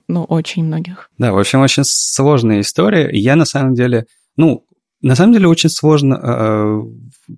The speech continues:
Speaker 2: к-, какое-то мнение, э, оставить, потому что в целом вроде open source и правда это open source. С другой стороны, Джеймс Кайло тоже можно понять, он там постоянно постит, э,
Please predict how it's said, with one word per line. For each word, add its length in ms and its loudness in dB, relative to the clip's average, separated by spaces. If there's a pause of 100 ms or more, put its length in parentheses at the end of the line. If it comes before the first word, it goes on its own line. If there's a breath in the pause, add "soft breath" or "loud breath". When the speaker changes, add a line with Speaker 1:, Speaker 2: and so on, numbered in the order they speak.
(140)
Speaker 2:
к-, 180 -20
какое-то 400 0
мнение, 760 2
э, 120 -8 (300)
оставить, 420 -4
потому 240 -4
что 260 -6 (220 loud breath)
в 120 -20
целом 320 0
вроде 260 0
open 240 0
source 320 -4
и 20 -12
правда 360 -4
это 160 -4
open 180 -4
source. 240 -2
С 40 -2
другой 260 0
стороны, 300 -4
Джеймс 340 -4
Кайло 260 -2
тоже 260 -4
можно 280 -4
понять, 460 -4
он 120 -4
там 220 -2
постоянно 640 -4
постит, 580 -6
э, 340 -6